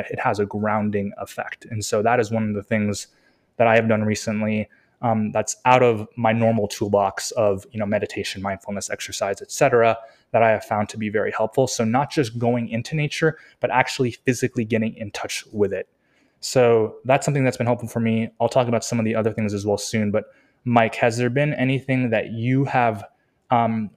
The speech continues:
recently incorporated that we haven't talked about in depth? I know we've obviously, we've, we'll, we'll go into some of the things again, like breath work and whatnot, but has, has there been anything different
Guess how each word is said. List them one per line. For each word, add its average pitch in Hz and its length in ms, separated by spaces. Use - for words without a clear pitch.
recently 123 580
incorporated 110 580
that 117 120
we 120 80
haven't 135 340
talked - 260
about 113 240
in 110 120
depth? 107 220
I 117 60
know 113 140
we've 113 140
obviously, 113 340
we've, 107 160
we'll, 120 240
we'll 131 140
go 127 220
into 117 180
some - 180
of 110 60
the 107 80
things 107 240
again, 104 260
like 95 200
breath 101 200
work 101 220
and 104 100
whatnot, 101 280
but 110 140
has, 113 200
has 135 140
there 127 100
been 127 140
anything 139 420
different 107 460